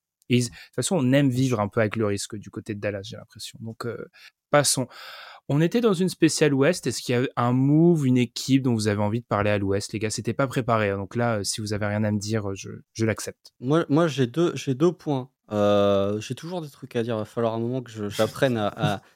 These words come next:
Speaker 2: à
Speaker 1: <laughs>
Speaker 2: mé-, m-, méditer ou à, à, euh, restreindre un petit peu ce que je dis. Euh, déjà, Denver qui donne dix millions sur deux ans à Reggie Jackson. Pourquoi ? Euh,
Speaker 1: Ah oui.
Speaker 2: sach-, sachant qu'il a pas joué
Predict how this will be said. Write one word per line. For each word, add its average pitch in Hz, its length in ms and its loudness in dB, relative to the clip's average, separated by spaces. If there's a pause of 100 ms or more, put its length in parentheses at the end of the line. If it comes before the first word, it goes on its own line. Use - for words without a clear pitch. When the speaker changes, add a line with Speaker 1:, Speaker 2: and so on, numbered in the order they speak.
(260)
Speaker 2:
à 104 420 2
Speaker 1:
<laughs> - 0 -
Speaker 2:
mé-, 135 380 6
m-, 139 300 2
méditer 170 720 4
ou 120 200 0
à, 117 120 2
à, 107 320 -10
euh, 107 260 -8 (300)
restreindre 160 420 0
un 135 80 -2
petit - 160 -14
peu 127 120 -8
ce - 100 -14
que 135 100 -2
je 131 80 -6
dis. 208 160 -6 (300)
Euh, 135 220 6
déjà, 170 340 4
Denver 175 440 4
qui 156 140 -2
donne 143 200 4
dix 147 140 -2
millions 175 300 -2
sur 147 200 -12
deux 139 260 0
ans 151 120 0
à 123 40 -2
Reggie 123 240 -6
Jackson. 123 400 -6 (400)
Pourquoi ? 123 360 -2 (400)
Euh, 127 300 4
Speaker 1:
Ah 113 40 6
oui. 117 180 6
Speaker 2:
sach-, - 240 -6 (200)
sachant 143 240 0
qu'il 131 200 -2
a 123 80 4
pas 127 240 2
joué 135 320 0